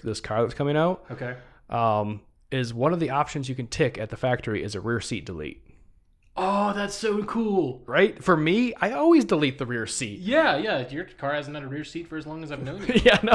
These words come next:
Speaker 1: it doesn't. And this would be li-, like, I just like, "Oh, that's perfect." Because for two reasons. One, it'll look finished.
Speaker 2: Right.
Speaker 1: You know, be nice and finished and it's nice. Two, for classes like Club T R racing.
Speaker 2: Oh, that's right.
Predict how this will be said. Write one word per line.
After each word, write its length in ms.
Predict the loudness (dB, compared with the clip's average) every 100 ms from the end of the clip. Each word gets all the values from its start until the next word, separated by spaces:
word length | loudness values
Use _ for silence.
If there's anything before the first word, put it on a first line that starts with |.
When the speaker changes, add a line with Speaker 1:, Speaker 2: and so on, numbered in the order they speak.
| 6
Speaker 1:
it 80 | 6
doesn't. 400 | 4 0 -4 -6 -12 -8 -2
And 160 | 4
this 320 | 8 8 4 -2
would 120 | 0
be 140 | 2
li-, 220 | 2 0 -2
like, 240 | -2 -4 -12 -20 -14 -2
I 120 | 0
just 160 | 0
like, 140 | -2 -2
"Oh, 140 | -8 -10
that's 180 | -12 -14
perfect." 540 | -16 -14 -10 -10 -12 -18 -20 _ _
Because 260 | -4 -4 -4
for 200 | 0 2
two 160 | 4
reasons. 340 | 4 2 -4 -4
One, 340 | 0 0 0 -2
it'll 160 | 0
look 140 | 0 -2
finished. 420 | -4 -4 -6 -12 _
Speaker 2:
Right. 300 | -10 -10 -10 -12
Speaker 1:
You 100 | -8
know, 100 | -6 -6
be 100 | -6
nice 260 | -6 -6
and 100 | -4
finished 400 | 0 2 0 -2
and 80 | -6
it's 80 | -4
nice. 320 | -2 -2 -4 -12 -20 -20 -6
Two, 420 | 2 6 6 6 0 -16 -20 -20 _
for 260 | 0 2
classes 540 | 2 2 2 2 -4 -2
like 380 | 0 0 -2 -6
Club 280 | 0 0 0
T 200 | -2 2
R 420 | 4 4 2 -4 _ _ _
racing. 520 | -8 -6 -4 -6 -6 -8
Speaker 2:
Oh, 240 | -6 -4
that's 240 | -4 -6 -6
right. 440 | -4 -2 -4 -8